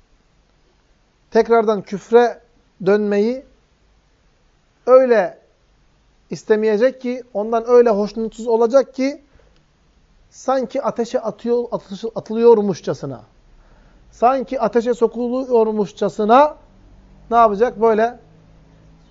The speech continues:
korkacak, küfürden sakınacak, korkacak. Ağzından çıkan laflara ne yapacak? Dikkat edecek. Kalbi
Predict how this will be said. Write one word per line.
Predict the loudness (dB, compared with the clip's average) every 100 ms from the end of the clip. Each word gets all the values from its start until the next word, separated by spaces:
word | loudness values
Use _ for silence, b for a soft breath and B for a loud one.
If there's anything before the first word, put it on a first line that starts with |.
| _ _ _ _ _ _ _ _ _ _ -20 -20 -4
korkacak, | -4 -2 -2 -4 -6
küfürden | -14 -10 -6 -6 -6 -14 _ _
sakınacak, | -18 -14 -10 -10 -12
korkacak. | -14 -12 -12 -12 -14 b b b b
Ağzından | -2 0 -2 -6 -8
çıkan | -6 -6
laflara | -6 -4 -4 -4
ne |
yapacak? | -4 -6 -10 -12
Dikkat | -12 -8
edecek. | -8 -10 -16 -20 _ _ _ _ _ _ _ _ _ _ _ _ 0
Kalbi | 0 2 -4 -4